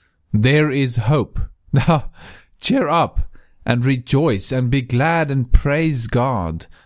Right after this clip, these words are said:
no matter what your situation might be, for He has given us hope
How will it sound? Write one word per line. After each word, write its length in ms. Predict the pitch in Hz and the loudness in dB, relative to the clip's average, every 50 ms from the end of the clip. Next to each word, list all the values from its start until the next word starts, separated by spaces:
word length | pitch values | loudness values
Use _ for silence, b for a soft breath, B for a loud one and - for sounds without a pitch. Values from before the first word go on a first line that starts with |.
| b b | b b
no 100 | 120 123 | 0 0
matter 400 | 127 135 139 143 - 156 143 131 | 2 0 0 0 0 0 0 0
what 420 | 117 110 113 127 143 160 - - | 0 0 0 0 0 0 -2 -2
your 120 | 160 151 131 | -2 -2 -2
situation 840 | - - - 139 - - 139 131 123 127 135 139 - - 147 127 | -2 -2 -4 -4 -2 0 0 2 2 2 0 0 -2 -2 -2 0
might 380 | 123 123 123 120 123 120 120 - | 0 0 0 0 0 -2 -2 -2
be, 380 | - 135 143 120 101 87 78 B B B B B B B | 0 0 2 2 0 0 -2 B B B B B B B
for 200 | - 135 131 127 | 2 2 4 2
He 280 | 120 120 156 170 180 160 | 2 2 2 2 2 2
has 340 | 139 156 147 143 131 120 120 | 0 0 0 0 -2 -2 -4
given 360 | 117 151 156 151 170 165 151 | -2 0 0 0 0 -2 -2
us 360 | - - 127 131 131 123 - | -2 -4 -2 -2 -2 -4 -4
hope 380 | - 135 143 156 135 - - | -2 0 2 2 2 2 0